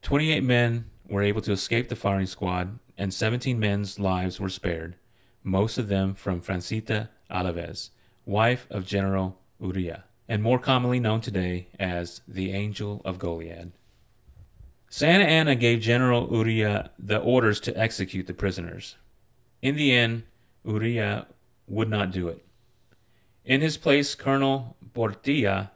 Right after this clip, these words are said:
was tasked with carrying out Santa Anna's orders. Santa Anna did not appear to be a compassionate leader. Instead, he appeared to be like an ambitious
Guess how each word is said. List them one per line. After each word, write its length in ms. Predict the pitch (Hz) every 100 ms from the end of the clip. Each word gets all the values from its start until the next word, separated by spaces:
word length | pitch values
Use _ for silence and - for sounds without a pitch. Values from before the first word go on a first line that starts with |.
| -
was 260 | 104 98
tasked 460 | - - 127 131 -
with 340 | 117 101 - - -
carrying 380 | 131 151 170
out 320 | 143 143 - -
Santa 280 | 113 113
Anna's 360 | 107 98 98 95
orders. 500 | 104 107 92 - - _ _ _ _ _ _ _ - _ _ - - _ _ _ _ _
Santa 320 | - 165 202
Anna 280 | 190 175 165
did 160 | 147
not 160 | 143 139
appear 280 | 139 139 127
to 120 | 117
be 140 | 113
a 60 | 95
compassionate 640 | - 90 101 95 - 95 92
leader. 320 | 90 82 85 - - - _ _ -
Instead, 360 | 113 - 151
he 100 | 147
appeared 360 | 135 - 131 131
to 100 | 127
be 260 | 113 110 107
like 220 | 104 98
an 80 | 104
ambitious 560 | 98 98 - 98 -